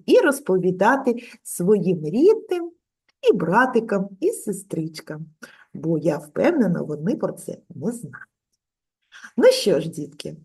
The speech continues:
давайте з вами сьогодні подякуємо бабусі Палашці за дуже цікаву і корисну, я вважаю, е, посилку, так?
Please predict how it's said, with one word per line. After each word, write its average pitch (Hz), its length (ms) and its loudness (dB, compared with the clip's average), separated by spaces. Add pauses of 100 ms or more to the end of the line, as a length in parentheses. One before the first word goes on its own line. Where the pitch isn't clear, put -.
(340)
давайте 330 480 4
з 233 80 0
вами 226 280 6
сьогодні 208 760 0 (680)
подякуємо 226 1120 0 (220)
бабусі 185 680 -2
Палашці 170 960 -6 (400)
за 180 260 -2
дуже 294 520 0 (200)
цікаву 190 840 -2 (180)
і 233 100 -6
корисну, 240 800 0
я 226 160 2
вважаю, 175 680 -4 (380)
е, 160 300 -12 (440)
посилку, 254 880 -2
так? 254 460 -6